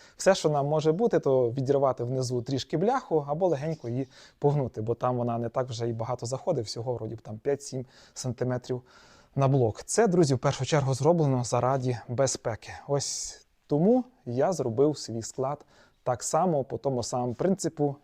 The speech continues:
як і тантой. Якщо вже мурувати стіни до ви-, до висоти, ну, максимально високу, це потрібно або якесь армування, ну, або вже моя така думка, ставити блок впоперек, щоб, е, була велика площадь опору.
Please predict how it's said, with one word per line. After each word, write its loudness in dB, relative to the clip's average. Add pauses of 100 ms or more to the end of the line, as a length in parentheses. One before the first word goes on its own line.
(120)
як -4
і -6
тантой. -10 (360)
Якщо 4
вже 0
мурувати 0
стіни -8
до 2
ви-, 2
до -2
висоти, -2 (100)
ну, -4
максимально -2
високу, -2
це -4
потрібно -6
або -2
якесь -8
армування, 0 (340)
ну, 2
або 2
вже -2 (200)
моя 0
така -8
думка, 0
ставити -4 (340)
блок 0
впоперек, -4
щоб, -6 (140)
е, -14
була 0
велика -2
площадь -2 (420)
опору. 4